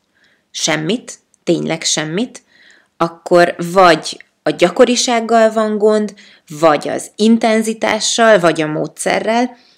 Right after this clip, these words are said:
de hogy alapvetően azt kimondhatjuk, hogy nem elegendő a behatás, amit adsz a testednek. Fontos, hogy, ö, átlépd a határaidat valóban, szóval elég nagy stresszt, feladatot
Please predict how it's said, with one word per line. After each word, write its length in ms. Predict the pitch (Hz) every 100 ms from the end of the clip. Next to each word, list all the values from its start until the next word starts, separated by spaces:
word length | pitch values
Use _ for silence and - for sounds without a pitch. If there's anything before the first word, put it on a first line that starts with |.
| -
de 80 | 175
hogy 120 | 180
alapvetően 560 | 233 233 165 165 196 180
azt 140 | 175
kimondhatjuk, 640 | 185 165 160 165 - 202
hogy 140 | 190 185
nem 260 | 202 175
elegendő 560 | 151 139 143 143 151 151
a 80 | 151
behatás, 840 | 151 156 156 175 202 226 - -
amit 420 | 170 165 165 - -
adsz 280 | - - -
a 100 | -
testednek. 840 | - - - - - - - - _ _ _ _ _ _ _ -
Fontos, 600 | - 254 254 190 - - - -
hogy, 400 | 165 160 156 160
ö, 340 | 156 156 151 151 _ _ -
átlépd 480 | 170 220 226 160 151
a 40 |
határaidat 720 | 156 147 165 156 151 156 160 165
valóban, 800 | 165 156 135 - 147 156 226 - _ - - -
szóval 240 | - 165
elég 480 | - 202 185 170 170
nagy 720 | 170 185 208 143 135 147 - _ _ _
stresszt, 680 | - - - - 156 - -
feladatot 1000 | - 156 139 143 143 - 151 - - -